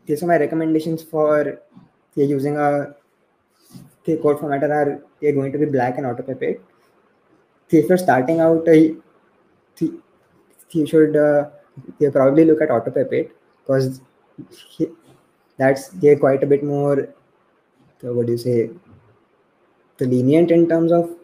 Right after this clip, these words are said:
its formatting, while Black is quite a lot more strict. So, yeah, definitely take a look at those. And, uh, that's about it. Uh, the,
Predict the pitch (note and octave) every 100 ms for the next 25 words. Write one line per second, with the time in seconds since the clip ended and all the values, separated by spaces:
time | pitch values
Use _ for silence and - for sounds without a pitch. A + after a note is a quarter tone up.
0 | _ _ E3 D#3 D3+ C#3+ C3+ F#3+ G#3 E3
1 | C#3+ D3 D3+ C#3 C3 C3+ C3+ D#3+ - C3+
2 | C#3+ C3+ C#3 D#3 - - - - - _
3 | _ _ _ _ - C3+ C3+ C3+ - -
4 | _ _ _ _ _ C#3+ B2 B2+ D#3+ D#3+
5 | E3 D#3+ D#3 C#3+ C#3 C#3 C3 A2+ A#2 F3
6 | - _ - - _ _ _ _ _ _
7 | _ _ C#3 C#3+ C#3+ D3 C#3+ C#3+ _ _
8 | _ - - _ - C#3+ C3 C#3+ D3 E3+
9 | E3+ E3+ E3+ - - C#3+ C3+ C3+ C3 -
10 | _ _ _ _ C3 C3 B2+